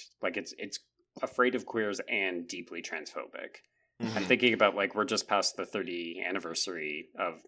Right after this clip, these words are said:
Speaker 1: Silence of the Lambs, and, uh, you know, you, you basically can't make a tucking joke unless you're referring to that film, and when you think
Speaker 2: Right.
Speaker 1: of the legacy of it, it's, uh, it's not great.
Speaker 2: Yeah.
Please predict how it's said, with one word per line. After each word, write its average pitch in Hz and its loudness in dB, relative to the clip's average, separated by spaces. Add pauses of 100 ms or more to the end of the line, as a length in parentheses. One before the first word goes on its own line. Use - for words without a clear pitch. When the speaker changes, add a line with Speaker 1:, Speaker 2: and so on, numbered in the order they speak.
Speaker 1:
Silence 82 -2
of - -12
the 92 -4
Lambs, 80 -6
and, 80 -6
uh, 76 -4 (520)
you 226 0
know, 196 6
you, 165 4
you 123 4
basically 127 2
can't 107 -2
make 85 -10
a 90 -4
tucking 87 -4
joke 80 -6
unless 87 -6
you're 85 -6
referring 82 -8
to 80 -10
that 78 -6
film, 123 0
and 123 -2
when 92 -2
you 82 -6
think 90 -4
Speaker 2:
Right. 87 0
Speaker 1:
of 82 -10 (140)
the 98 0
legacy 82 -4
of 69 -6
it, 64 -8
it's, - -12
uh, - -8 (200)
it's - -10
not - -6
great. - -12 (1080)
Speaker 2:
Yeah. 208 -2